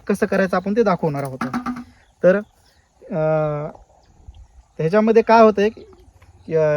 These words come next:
आपण ह्याला फक्त एक ते दोन मिनटं ह्या, अ, विळ्याला ह्याच्यामध्ये भिजू घाला-, असं बुडून ठेवायचं आहे. आणि बुडून ठेवल्याच्या नंतर ज्यावेळेस आपल्याला असं जर ज्यावेळेस, अ, हे दिसेल त्याच्यामध्ये गंज चढल्यासारखा,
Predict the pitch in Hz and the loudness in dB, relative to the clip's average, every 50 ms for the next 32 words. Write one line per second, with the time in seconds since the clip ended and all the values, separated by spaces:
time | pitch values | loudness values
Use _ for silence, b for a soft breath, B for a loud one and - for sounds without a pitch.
0 | 151 147 147 147 147 151 - - 156 160 - 208 214 214 202 208 208 196 - 208 | -2 -2 -4 -4 -6 -8 -10 -12 -12 -10 -6 -4 -2 0 2 2 2 0 0 -4
1 | 208 - 208 190 202 202 - - 214 180 202 208 202 202 202 202 190 196 165 170 | -4 -2 0 0 0 0 0 -2 -2 2 4 4 6 6 4 2 2 2 0 2
2 | 175 156 147 156 185 185 160 147 147 147 147 156 175 185 185 175 160 151 175 202 | 2 0 -2 -2 -6 -10 -10 -10 -10 -8 -6 0 4 4 4 6 4 2 0 -2
3 | - _ - - - - - - - - 165 160 190 190 185 185 160 170 190 226 | -8 _ -20 -20 -20 -20 -20 -20 -8 -2 2 4 4 6 6 6 4 4 2 0
4 | - - - - 170 156 185 185 208 202 190 185 175 175 165 160 - 196 190 185 | -4 -10 -14 -4 0 2 4 4 6 6 6 6 6 4 2 0 0 0 0 2
5 | 196 208 202 190 190 180 165 165 147 - 135 127 123 123 - _ _ _ _ _ | 4 4 6 6 6 6 6 6 4 2 0 -4 -6 -10 -14 _ _ _ _ _
6 | _ - b b b b b b b b b 151 160 170 175 170 160 170 185 214 | _ -20 b b b b b b b b b 4 6 6 6 4 6 6 8 8
7 | 233 226 - 214 196 196 196 196 - 208 202 196 208 208 185 - 170 170 196 208 | 8 8 8 6 6 6 6 6 6 4 6 6 6 6 6 6 6 4 4 0
8 | _ _ _ _ _ _ _ _ _ _ _ _ _ _ _ - - _ _ _ | _ _ _ _ _ _ _ _ _ _ _ _ _ _ _ -20 -20 _ _ _
9 | _ _ _ _ _ _ _ _ _ - - _ _ - 156 151 180 190 202 208 | _ _ _ _ _ _ _ _ _ -20 -20 _ _ -2 2 4 4 6 6 4
10 | 214 196 220 202 208 208 202 196 185 - 202 185 180 202 196 196 180 185 180 185 | 4 4 2 2 4 4 4 4 4 2 2 4 4 4 4 4 4 4 6 4
11 | 185 180 - 208 175 175 170 165 165 160 170 185 165 180 - 220 180 139 127 - | 4 2 2 4 4 6 6 6 6 6 6 6 4 4 6 4 4 4 2 -4
12 | - _ _ - 156 151 165 160 165 156 151 151 180 196 190 180 - 190 175 175 | -12 _ _ 0 2 4 4 4 4 4 6 6 6 4 4 4 4 4 4 4
13 | 170 165 - 175 143 - 131 | 4 4 2 2 2 0 -2